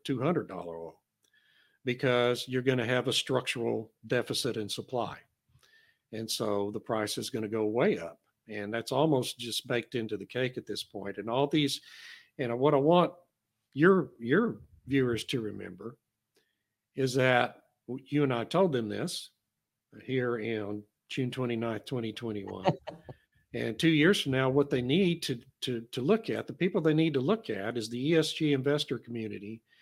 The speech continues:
and the radical environmentalists who started promising you ten years ago that, oh, well, you know, electric vehicles and wind and solar can make up for all that. Well, they can't,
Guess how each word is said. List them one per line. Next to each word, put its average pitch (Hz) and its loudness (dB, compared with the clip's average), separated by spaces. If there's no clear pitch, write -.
and 117 -6
the 113 -2
radical 147 4
environmentalists 131 2
who 160 4
started 196 6
promising 185 6
you 143 4
ten 147 0
years 175 4
ago 127 2
that, 220 2
oh, 320 6
well, 302 2
you 269 4
know, 185 2
electric 214 4
vehicles 180 4
and 151 2
wind 170 6
and 147 2
solar 208 4
can 147 0
make 147 2
up - 0
for 107 -6
all 87 -6
that. 90 -14
Well, 160 0
they 165 0
can't, 175 -2